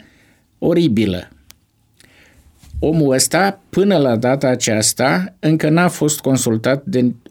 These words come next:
un, niște psihiatri, nu avem un diagnostic privitor la starea sa de sănătate mentală.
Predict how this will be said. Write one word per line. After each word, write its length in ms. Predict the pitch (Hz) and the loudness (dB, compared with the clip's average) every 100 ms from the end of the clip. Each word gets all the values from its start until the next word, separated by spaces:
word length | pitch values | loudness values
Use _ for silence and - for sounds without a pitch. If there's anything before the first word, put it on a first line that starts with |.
| - | -2
un, 300 | 143 123 113 - | 0 2 -2 -2
niște 380 | 143 131 - 107 | 0 0 0 -2
psihiatri, 760 | - 117 113 107 98 101 - | -2 -2 0 0 0 -2 -2
nu 140 | 147 165 | 0 2
avem 280 | 165 151 143 | 2 2 2
un 120 | 135 | 2
diagnostic 800 | 127 113 107 110 113 - 180 - | 2 0 0 0 0 0 -2 -2
privitor 420 | 151 135 143 151 | -2 -2 0 0
la 120 | 151 | 2
starea 340 | 143 147 151 | 0 0 0
sa 180 | 139 139 | 0 0
de 160 | 143 139 | 0 0
sănătate 760 | - 120 117 120 139 139 135 135 | 0 0 0 0 -2 0 0 2
mentală. 520 | 135 127 101 90 73 | 2 0 -2 -6 -8